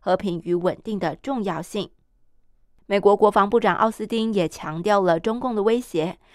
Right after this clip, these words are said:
他说，过去二十年，我们有必要一直关注中东的问题，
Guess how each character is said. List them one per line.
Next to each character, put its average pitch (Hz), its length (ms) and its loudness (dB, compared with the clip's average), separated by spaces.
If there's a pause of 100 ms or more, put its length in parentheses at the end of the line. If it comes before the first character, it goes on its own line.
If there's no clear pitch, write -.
(200)
他 196 140 -8
说， 202 340 0 (200)
过 220 120 8
去 220 120 4
二 214 120 2
十 185 180 -4
年， 170 360 -2
我 190 120 -4
们 190 120 0
有 196 100 4
必 254 200 -4
要 247 180 0
一 330 180 4
直 - 160 -6
关 220 300 -4
注 220 220 -2
中 226 280 -4
东 226 220 -4
的 202 100 -4
问 202 200 -2
题， - 340 -10